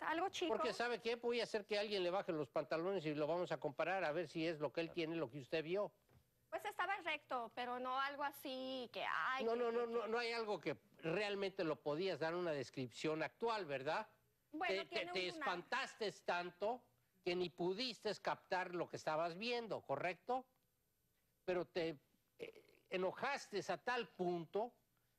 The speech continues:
Speaker 2: de que supongo que inmediatamente te fuiste a la policía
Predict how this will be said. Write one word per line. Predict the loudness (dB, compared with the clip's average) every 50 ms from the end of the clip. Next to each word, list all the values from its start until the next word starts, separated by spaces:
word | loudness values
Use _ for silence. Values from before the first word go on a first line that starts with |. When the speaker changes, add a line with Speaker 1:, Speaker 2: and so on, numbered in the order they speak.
| _ _ -2
Speaker 2:
de | -2 -2 0
que | 0 -2 -2
supongo | 0 -2 -4 -4 -2 _ 0 0 0 0 -2 -4 -4 -4 -2
que | -2 -2
inmediatamente | 0 0 0 0 0 0 -2 0 0 0 0 0 0 0 0 -2 -2 -2
te | -2 -2 -4
fuiste | -2 -2 -2 -2 -2 -2 -2 -2 -2 -2 -6 _ _ _ _ _ -4
a | 0 0 2 2
la | 2 2 0 0 0
policía | -2 -2 -2 -2 -2 -4 -4 -4 -2 0 0 0 0 -2